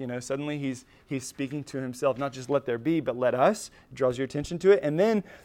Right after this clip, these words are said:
the prose of Genesis one breaks and you get a poem. And he says, "God created them male and female. Uh, God created them in, in his image." You know,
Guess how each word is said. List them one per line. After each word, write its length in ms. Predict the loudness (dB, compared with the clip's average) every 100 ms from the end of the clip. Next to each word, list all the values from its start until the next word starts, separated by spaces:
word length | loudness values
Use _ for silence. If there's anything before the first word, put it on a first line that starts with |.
| -2
the 80 | -2
prose 640 | -2 2 8 10 10 6
of 300 | 4 4 6
Genesis 360 | 2 -4 -4 -4
one 200 | -2 0
breaks 400 | 2 2 2 -2
and 120 | -4
you 60 | -2
get 120 | -2
a 40 |
poem. 400 | 0 -2 -2 -8 -18 _ _ _
And 80 | -12
he 60 | -4
says, 320 | -2 -2 -2
"God 280 | -4 -4 -4
created 220 | -6 -4
them 160 | -4
male 160 | -4 -6
and 80 | -2
female. 420 | 0 2 2 0 -4 -18 -8
Uh, 280 | -2 -2 -2 -8 -14 -16 -6
God 200 | -6 -2
created 200 | -2 -2
them 120 | -2
in, 160 | -2 -2
in 80 | -4
his 140 | 0
image." 320 | 0 0 -2
You 100 | -2
know, 180 | 2 2